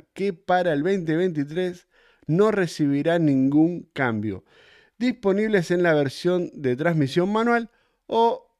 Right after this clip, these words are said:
en la famosa D C T. Por la parte ciclo, con su doble chasis superior de acero, llantas de rayos, como s-,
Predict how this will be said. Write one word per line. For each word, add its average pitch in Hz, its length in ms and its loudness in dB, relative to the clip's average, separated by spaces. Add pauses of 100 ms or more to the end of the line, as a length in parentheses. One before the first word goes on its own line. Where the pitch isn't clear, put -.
(180)
en 185 220 0
la 165 120 2
famosa 165 680 0
D 143 260 2
C 139 180 -2
T. 107 280 -8 (520)
Por 226 160 0
la 180 160 2
parte 185 280 2
ciclo, 202 440 -4
con 160 180 0
su 143 220 -4 (100)
doble 165 440 0
chasis 160 400 -2
superior 151 540 0
de 135 100 0
acero, 190 580 -2
llantas 151 520 -2
de 131 100 -2
rayos, 175 400 -2
como 110 240 -6
s-, - 180 -12